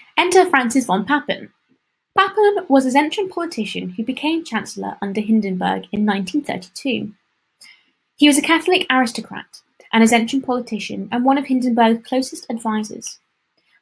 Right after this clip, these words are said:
Papen, interestingly, left Zentrum two days after becoming Chancellor. Schleicher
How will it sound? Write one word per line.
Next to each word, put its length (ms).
Papen, 300
interestingly, 500
left 220
Zentrum 520
two 320
days 480
after 220
becoming 440
Chancellor. 560
Schleicher 680